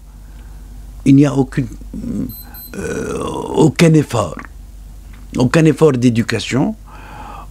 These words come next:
aucun effort de, euh, d'indication, de conseil, de, euh,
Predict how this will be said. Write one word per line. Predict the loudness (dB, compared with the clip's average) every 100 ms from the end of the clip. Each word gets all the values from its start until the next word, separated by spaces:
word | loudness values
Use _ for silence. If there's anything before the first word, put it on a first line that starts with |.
| -2
aucun | 0 2 2
effort | 2 4 2 4
de, | 4 6 6 2 -12 -18 -6 0
euh, | 2 2 2 0 0
d'indication, | 0 2 4 4 2 0 0 0 0 0 -4 -12 -8
de | -2 -2
conseil, | 0 0 2 4 4 2 -2 -12 -20 -14 -4
de, | 2 6 6 4 -2 -18 -18 -18 -10
euh, | -2 0 0 -2